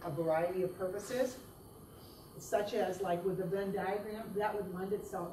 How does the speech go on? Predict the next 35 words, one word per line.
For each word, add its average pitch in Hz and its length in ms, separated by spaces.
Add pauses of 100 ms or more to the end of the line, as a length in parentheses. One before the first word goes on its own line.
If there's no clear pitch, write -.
very 202 240
nicely 180 480
with 175 200
a 160 80
compare 165 400
and 175 240
contrast 170 420
kind 185 140
of 165 80 (380)
text - 280
structure 233 580 (320)
to 196 60
record 190 420
your 190 120
thinking 214 600
so 180 100
you 165 200
can 160 160
recall 160 400
it - 80
and 160 100
make 160 140
it 160 100
more 156 160 (320)
memorable 196 560
and 156 160
therefore 165 380
your 147 140
own. 202 280 (460)
Or 269 260
what's 196 280
a 180 60
really 247 340
neat 220 340 (800)
idea 196 460